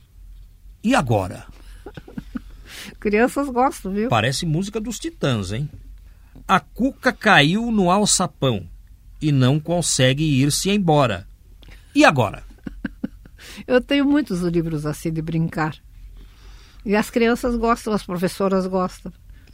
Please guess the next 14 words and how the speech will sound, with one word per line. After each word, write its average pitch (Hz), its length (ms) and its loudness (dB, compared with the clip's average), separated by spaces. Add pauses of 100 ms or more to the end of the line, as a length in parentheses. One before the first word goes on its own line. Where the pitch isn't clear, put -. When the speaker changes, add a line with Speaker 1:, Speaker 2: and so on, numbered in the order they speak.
Speaker 2:
porque 185 180 0
é 202 60 6
fácil 180 420 0
também, 156 360 -10
né? 185 240 -6 (380)
Speaker 1:
Tatiana 247 380 2
Belink, 139 500 0 (600)
a, - 240 -6
a - 20 -2
cabeça 147 920 0
da 131 120 -4
criança 139 680 -2 (440)
mudou? 220 480 2 (500)
Speaker 2:
Não. 254 260 2